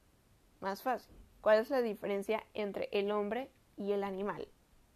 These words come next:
Es la forma en la que se comportan. El hombre se comporta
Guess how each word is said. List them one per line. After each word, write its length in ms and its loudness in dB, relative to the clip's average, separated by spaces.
Es 280 2
la 200 -4
forma 520 -6
en 140 -8
la 140 -12
que 140 -14
se 140 -12
comportan. 600 -6
El 260 2
hombre 340 4
se 160 -6
comporta 840 -2